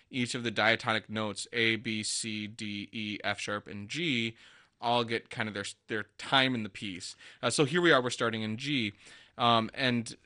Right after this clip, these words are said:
uh, the, the whole idea, it's, what's really fun about this is if you can hear these weird sort of almost seagull effects,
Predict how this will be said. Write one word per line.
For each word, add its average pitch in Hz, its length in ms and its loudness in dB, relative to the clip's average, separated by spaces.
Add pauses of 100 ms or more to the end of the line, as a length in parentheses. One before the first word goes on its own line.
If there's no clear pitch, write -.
(100)
uh, 113 420 2
the, 120 480 0
the 131 160 0
whole 156 240 8
idea, 127 360 6
it's, 127 200 -4
what's 131 300 -2
really 151 180 2
fun 143 280 0
about 120 220 2
this 110 200 -4
is 110 80 -6
if 107 120 -6
you 117 60 -6
can 120 140 -2
hear 202 260 -2
these 139 240 -2
weird 147 480 0
sort 139 160 -4
of 120 80 -6
almost 139 460 -2
seagull 214 420 -4
effects, - 640 -12